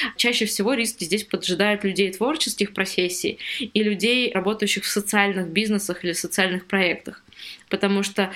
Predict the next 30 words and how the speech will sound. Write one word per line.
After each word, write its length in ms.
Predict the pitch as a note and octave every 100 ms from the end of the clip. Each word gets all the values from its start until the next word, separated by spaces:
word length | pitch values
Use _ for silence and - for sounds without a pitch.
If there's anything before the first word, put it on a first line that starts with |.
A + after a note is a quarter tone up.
| A#3+ A3
люди, 380 | G#3+ A3+ G3
которые 360 | G3 F#3 F#3+ F#3
работают 500 | F#3 F3+ G#3 F#3 F3
на 280 | F#3 F3+ F3+
чистом 440 | - G3+ - F#3 -
интересе, 680 | A3+ G#3 G3+ G3 F3+ -
вере, 300 | E3 F#3+ F#3
вдохновении, 840 | E3 D#3+ G3+ G#3 F#3 F3 E3+ E3+ F#3 - - A3
творчестве, 640 | - G#3+ G3+ F#3 - - E3+
таком 260 | E3+ F3+
порыве 360 | E3+ F#3 G3+ E3+
творческом, 680 | - F#3 F3 - - F3 E3+ - - - A#3+ -
у 60 |
них 160 | G#3+ A#3+
почти 280 | G#3 - G3+
нету 300 | G3 B3+ A3+
стоп-кранов 1040 | - G3 F#3+ - - G#3 G#3 A#3 F#3+ -
для 200 | - F3
себя 580 | F3+ G3+ F3 F3+ A#3 D#4 - - - -
по 80 | G#3
отношению 460 | G3+ G3 B3+ A#3+
к 80 | F#3
работе. 440 | F#3+ F3 D#3+ - E3+
Для 100 | F#3
них 180 | G#3+
работа — 320 | G#3 F#3 C#4 G3
это 140 | G3
и 40 | F3+
есть 240 | E3+ F#3
жизнь. 340 | E3 E3 E3+